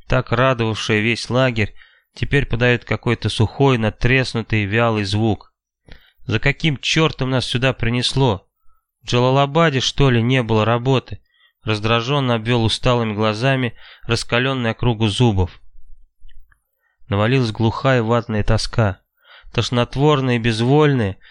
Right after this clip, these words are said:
самое опасное состояние которого боялся Зубов. Он знал за собой слабость, в таком состоянии обязательно что-нибудь выкинет, за что потом будет стыдно. Но он уже знал и лекарство от приступа тоски —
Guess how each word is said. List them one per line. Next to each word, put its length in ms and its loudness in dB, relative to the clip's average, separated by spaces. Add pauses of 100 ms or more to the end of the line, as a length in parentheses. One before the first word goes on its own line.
(180)
самое 440 2
опасное 500 0
состояние 720 0
которого 480 0
боялся 560 0
Зубов. 520 0 (880)
Он 140 2
знал 340 2
за 140 -2
собой 340 2
слабость, 640 2 (140)
в 40 2
таком 320 0
состоянии 680 0
обязательно 640 -2
что-нибудь 520 -2
выкинет, 560 -2 (800)
за 160 -4
что 220 -2
потом 400 0
будет 260 0
стыдно. 580 -4 (1080)
Но 220 4
он 100 4
уже 240 2
знал 420 4
и 80 0
лекарство 600 2
от 120 -6
приступа 460 0
тоски — 600 -2